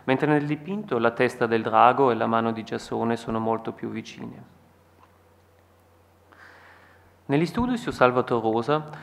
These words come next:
la questione della successione temporale tra quadro dipinto e realizzazione grafica è sempre molto interessante.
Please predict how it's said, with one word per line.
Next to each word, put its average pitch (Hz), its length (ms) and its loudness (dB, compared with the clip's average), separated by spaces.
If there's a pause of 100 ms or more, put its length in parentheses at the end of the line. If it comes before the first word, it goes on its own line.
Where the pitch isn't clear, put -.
(140)
la 123 140 6
questione 196 540 2
della 123 180 4
successione 151 840 0
temporale 120 1000 2
tra 123 220 0
quadro 123 540 0
dipinto 117 800 -4
e 131 100 0
realizzazione 123 960 0
grafica 117 720 -2
è - 80 -8
sempre 120 340 0
molto 117 280 2
interessante. 120 960 -6